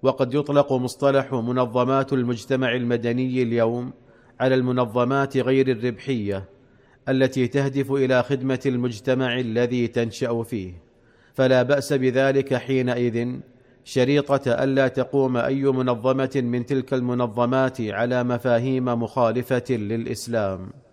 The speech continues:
وألا تكون مرتبطة بجهات خارجية، غالبا ما تكون مخابراتية تسخرها في حقيقة الأمر لتحقيق مصالحها.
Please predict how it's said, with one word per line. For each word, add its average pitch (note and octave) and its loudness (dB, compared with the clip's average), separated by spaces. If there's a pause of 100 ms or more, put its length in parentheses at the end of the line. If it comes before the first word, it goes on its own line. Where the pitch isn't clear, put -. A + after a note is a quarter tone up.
(400)
وألا C#3 4
تكون C#3 2
مرتبطة C3 0
بجهات B2 0
خارجية، A#2 0 (460)
غالبا C3+ 2
ما A#2+ 0
تكون C3 -2
مخابراتية A#2+ 0 (560)
تسخرها C3+ 2
في C3+ 0
حقيقة C3 0
الأمر C3 0
لتحقيق A#2+ -2
مصالحها. A2+ -2